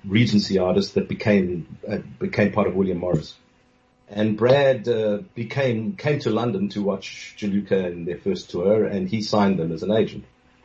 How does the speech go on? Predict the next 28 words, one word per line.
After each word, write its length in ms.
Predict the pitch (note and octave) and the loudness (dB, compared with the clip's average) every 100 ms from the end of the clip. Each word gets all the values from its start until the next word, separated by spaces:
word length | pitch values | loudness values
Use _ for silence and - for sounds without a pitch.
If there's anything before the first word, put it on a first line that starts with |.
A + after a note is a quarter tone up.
| _ - _ _ _ - | _ -20 _ _ _ -6
And 280 | G2+ G2+ - | 0 0 0
through 300 | - F3 C3 | 0 2 4
that, 420 | A2 G2+ G#2 - - | 4 4 2 -2 -4
I 160 | A2 A2+ | 0 2
had 180 | G#2+ | 2
introduced 440 | G#2 G2+ G2 G#2 - | 2 0 0 -2 -2
him 120 | F#2+ | -6
to 80 | F#2 | -4
Paul, 320 | - B2 C3 | 2 4 4
and 100 | G2+ | 4
he 60 | G#2+ | 2
had 100 | G#2 | 0
become 240 | G#2 G#2 | -2 -4
Paul's 320 | A2+ A#2 F2+ | -2 -2 -2
agent. 300 | D#2+ - - - _ _ - _ _ _ - | -8 -12 -18 -20 _ _ -20 _ _ _ -6
For 60 | |
the 80 | F#2+ | -2
Graceland 520 | F#2 F#2+ F#2 F2 D#2+ | 2 2 2 -6 -8
tour. 200 | - C#2 - - _ _ _ _ - - | -8 -12 -12 -20 _ _ _ _ -20 -16
So 320 | - C3+ B2 - - - | 0 2 2 0 -12 -6
Brad 340 | B2 C#3+ D#3 | 0 2 2
said, 160 | - A2+ | 2 2
"Look, 180 | D#3 - | 2 0
you 60 | |
know, 280 | F#2+ F#2+ F#2+ - | -2 0 -2 -4
it's 280 | - - - | -6 -6 -2
crazy. 480 | C#3 C3 G#2+ G#2+ G#2 | 4 4 4 0 0
I, 160 | G2 | -2